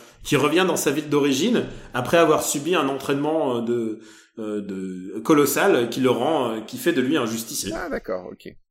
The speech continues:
Speaker 1: C'est aussi simple que ça, sauf que la particularité, c'est que Batman, lui, il va, il va s'entraîner avec des ninjas, lui, il va s'entraîner avec des moines Shaolin, et il revient après avoir vaincu un dragon.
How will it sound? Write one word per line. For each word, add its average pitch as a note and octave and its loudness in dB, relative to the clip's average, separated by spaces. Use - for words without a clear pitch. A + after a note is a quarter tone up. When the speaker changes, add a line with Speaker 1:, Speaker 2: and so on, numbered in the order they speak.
Speaker 1:
C'est C3 -4
aussi G3 4
simple F#3 2
que F3+ 4
ça, D3+ 0
sauf G3+ 2
que F3+ 4
la C#3+ 4
particularité, D3 -2
c'est F#3 -2
que C#3+ 0
Batman, C#3 0
lui, C#3 0
il B2 -2
va, A2+ -4
il A#2+ -8
va B2+ 4
s'entraîner C3+ 0
avec A#2+ 2
des A#2 0
ninjas, B2+ 0
lui, E3+ 0
il C#3+ -2
va B2 2
s'entraîner C3+ -2
avec B2+ 0
des A#2+ 0
moines C#3 0
Shaolin, C3 0
et C3 6
il C#3 8
revient C#3 4
après D3 2
avoir C3+ 4
vaincu D#3 2
un D3+ 4
dragon. C3+ 2